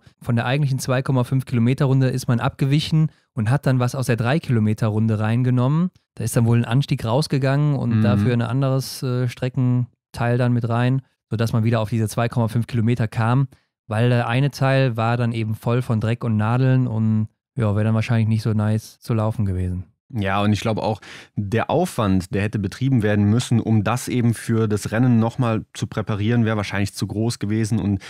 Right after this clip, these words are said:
Speaker 2: da hat man sich dann dafür entschieden. Aber das ist auch wieder so dieser erste Schritt in Richtung, ha, es wird kritisch mit der Strecke, so hatte ich das Gefühl.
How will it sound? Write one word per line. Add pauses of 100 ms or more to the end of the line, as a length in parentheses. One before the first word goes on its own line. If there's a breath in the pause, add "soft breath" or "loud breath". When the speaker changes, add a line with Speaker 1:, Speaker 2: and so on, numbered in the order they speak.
(120 loud breath)
Speaker 2:
da
hat
man
sich
dann
dafür
entschieden. (220 loud breath)
Aber
das
ist
auch
wieder
so
dieser (100)
erste
Schritt
in
Richtung,
ha,
es
wird
kritisch
mit
der
Strecke,
so
hatte
ich
das
Gefühl.